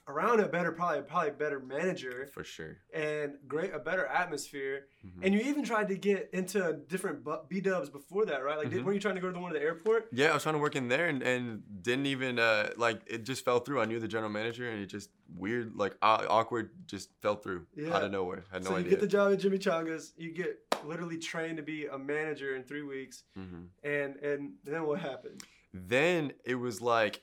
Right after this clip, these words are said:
Speaker 2: I started going through the management training. We call them, like, lead trainers at our store. So basically, you're, like, a, an hourly manager. So you'll get trained through management, but you also work, like, sh-, uh, shifts as, like, a server or, you know, as a to-goes or whatever it is, you know?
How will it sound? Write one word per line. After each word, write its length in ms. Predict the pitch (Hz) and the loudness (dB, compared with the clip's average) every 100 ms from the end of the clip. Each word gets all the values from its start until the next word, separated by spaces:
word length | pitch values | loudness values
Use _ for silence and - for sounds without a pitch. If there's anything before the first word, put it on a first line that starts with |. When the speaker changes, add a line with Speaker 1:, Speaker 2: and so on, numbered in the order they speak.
| - | 0
Speaker 2:
I 100 | 113 | 2
started 420 | - 123 123 117 | 4 4 4 2
going 240 | 120 120 | 0 0
through 140 | 117 113 | -4 -4
the 80 | |
management 440 | 110 101 101 104 101 | -2 -2 -2 -6 -6
training. 320 | - 98 98 | -4 -4 -4
We 100 | 98 | -6
call 220 | 98 110 | -2 0
them, 140 | 104 95 | 0 -4
like, 120 | 85 | -8
lead 240 | 95 101 | -6 -8
trainers 380 | 87 95 90 85 | -6 -6 -6 -6
at 80 | 87 | -8
our 100 | 90 | -10
store. 320 | - - - | -10 -10 -8
So 160 | 82 95 | -6 -4
basically, 640 | 98 107 - - 113 107 - - _ | -2 -2 -4 -6 -6 -6 -10 -20 _
you're, 200 | 104 120 | -2 2
like, 180 | 113 110 | 2 4
a, 280 | 104 95 92 - - | 4 4 2 -2 -2
an 180 | 107 98 | -2 4
hourly 360 | 98 101 101 98 | 4 4 2 -2
manager. 440 | 95 92 85 87 | -4 -4 -6 -8
So 160 | - 98 | -6 -4
you'll 240 | 98 110 | -2 -4
get 180 | 104 98 | -4 -8
trained 400 | - 101 110 117 | -6 -4 -4 -4
through 140 | 135 | -4
management, 500 | 131 135 139 120 131 | -2 -2 -2 -4 -4
but 80 | 101 | -2
you 100 | 104 | 0
also 280 | 107 107 101 | 0 0 -2
work, 300 | 98 98 95 | -2 -4 -4
like, 180 | 92 - | -8 -8
sh-, 140 | - - | -12 -6
uh, 340 | 95 92 90 - - | -2 -2 -2 -6 -8
shifts 320 | - 110 - | -4 -4 -4
as, 120 | 92 | -6
like, 120 | 92 | -6
a 40 | 98 | -8
server 640 | - 98 92 90 90 90 90 | -6 -4 -4 -6 -8 -6 -4
or, 320 | 92 90 90 - - | -2 -4 -6 -16 -12
you 100 | 98 | -4
know, 140 | 104 92 | 0 2
as 300 | 90 92 90 | 2 2 0
a 180 | 92 90 | -2 -4
to-goes 760 | - 101 95 95 92 92 87 | -6 -2 2 2 2 -4 -6
or 200 | 92 92 | -6 -4
whatever 400 | 104 117 95 92 | 0 0 0 -2
it 80 | 90 | -6
is, 180 | 90 87 | -8 -6
you 80 | 95 | -4
know? 140 | 95 | -6